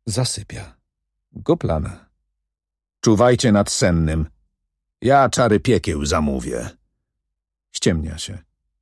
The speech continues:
Czerwone chmury przechodzą i widma otaczają Goplanę odwróconą.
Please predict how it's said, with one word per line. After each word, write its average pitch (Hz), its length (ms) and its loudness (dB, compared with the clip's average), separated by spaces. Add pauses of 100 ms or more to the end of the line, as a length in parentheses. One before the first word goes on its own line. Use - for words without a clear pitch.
(220)
Czerwone 101 400 2
chmury 107 360 2
przechodzą 107 680 0 (400)
i 104 120 2
widma 113 420 2
otaczają 92 600 0
Goplanę 80 600 0
odwróconą. 78 840 -6